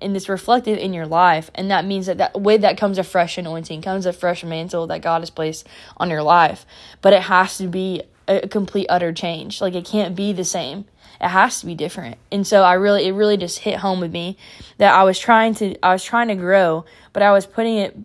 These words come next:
like, I was asking God to put a mantle,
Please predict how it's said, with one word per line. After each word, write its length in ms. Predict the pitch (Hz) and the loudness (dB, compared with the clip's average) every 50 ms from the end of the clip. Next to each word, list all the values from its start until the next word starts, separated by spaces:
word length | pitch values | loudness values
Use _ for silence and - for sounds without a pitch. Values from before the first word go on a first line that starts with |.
| - _ | -20 _
like, 200 | - 202 190 185 - | -2 -2 -2 0 0
I 180 | - 185 196 196 | 2 2 4 4
was 280 | 202 208 202 196 - - _ _ _ _ _ _ _ _ _ | 4 2 0 -4 -6 -12 _ _ _ _ _ _ _ _ _
asking 440 | 185 190 202 208 - - 220 214 208 | 2 4 4 2 0 -4 -4 -2 2
God 240 | 185 180 180 190 190 | 4 6 6 6 4
to 60 | 190 | 2
put 160 | 190 220 196 | -2 -4 -4
a 40 | 190 | -4
mantle, 680 | 185 180 185 196 202 196 - 196 180 175 170 170 165 | -4 -4 -4 -4 -4 -2 0 0 2 2 0 0 -4